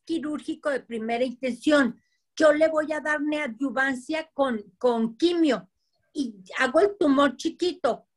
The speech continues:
Ahí tengo que decidir después de tres quimios si se opera o se radia. ¿Por qué? Porque por algo le empecé la neoadyuvancia para saber,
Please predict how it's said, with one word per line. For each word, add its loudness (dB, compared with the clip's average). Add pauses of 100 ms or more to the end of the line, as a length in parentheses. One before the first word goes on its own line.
Ahí 0
tengo -6
que -4
decidir -4
después -2
de 4
tres -6
quimios 0 (380)
si -4
se -2
opera 0 (1160)
o -4 (240)
se -6
radia. 0 (680)
¿Por 2
qué? 2
Porque -6 (320)
por 4
algo 0
le 4
empecé -4
la 0
neoadyuvancia -4 (180)
para -2
saber, -2